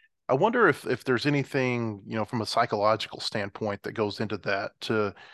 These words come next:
you know, Arkansas maybe having that edge because they've been able to beat L S U lately,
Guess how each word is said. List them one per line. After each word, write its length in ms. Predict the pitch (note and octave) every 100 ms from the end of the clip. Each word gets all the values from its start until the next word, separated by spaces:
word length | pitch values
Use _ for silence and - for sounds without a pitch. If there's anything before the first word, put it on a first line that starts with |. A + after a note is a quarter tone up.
| - -
you 80 | G#2+
know, 100 | G2+
Arkansas 500 | A2+ C3+ B2 A#2 A2
maybe 180 | A2+
having 320 | G#2+ A#2 C3 B2
that 160 | G#2+
edge 320 | A2+ C3+ C3
because 260 | - A#2+ A#2
they've 120 | C3+
been 100 | D3
able 200 | F3 F#3
to 60 | C3+
beat 140 | C3+
L 140 | A2+ G2+
S 160 | -
U 100 | A2
lately, 460 | G2 G2+ A2 A2